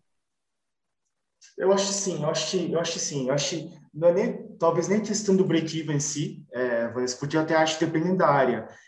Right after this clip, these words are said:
é capaz de você conseguir o break-even relativamente mais rápido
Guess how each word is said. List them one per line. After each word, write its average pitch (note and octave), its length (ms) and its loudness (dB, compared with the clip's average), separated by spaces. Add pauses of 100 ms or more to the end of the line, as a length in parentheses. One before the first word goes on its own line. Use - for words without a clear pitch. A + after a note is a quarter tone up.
é D3 100 0
capaz C#3+ 720 -2
de B2+ 80 -8
você - 220 -14
conseguir B2+ 380 -8
o B2+ 40 -8
break-even B2+ 360 2
relativamente C3+ 420 -8
mais A#2 200 -14
rápido D3 380 -10